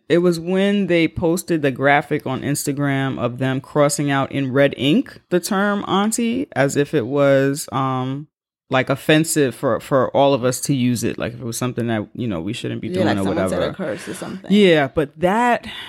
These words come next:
Speaker 1: that, that piece, that specific, like, crossing out of it, that felt like, that piece felt like erasure a little bit. And then Oprah's, this is what set me on fire. Oprah's comments that she expects it when she's in Africa because they have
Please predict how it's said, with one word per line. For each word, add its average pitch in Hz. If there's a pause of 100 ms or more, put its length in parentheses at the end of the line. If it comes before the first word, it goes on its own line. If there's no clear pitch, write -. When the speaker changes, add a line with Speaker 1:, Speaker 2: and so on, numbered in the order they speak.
(240)
Speaker 1:
that, 185
that 202
piece, 262
that 165
specific, 175
like, 135
crossing 165
out 170
of 196
it, 220
that 160
felt 220
like, 214 (200)
that 175
piece 220
felt 185
like 165
erasure 143
a 139
little 139
bit. 135
And 139
then 160 (480)
Oprah's, 180
this 208
is 190
what 165
set 139
me 139
on 123
fire. 82
Oprah's 160
comments 139
that 120 (460)
she -
expects 160
it -
when 139
she's 143
in 139
Africa 127
because 123
they 123
have 127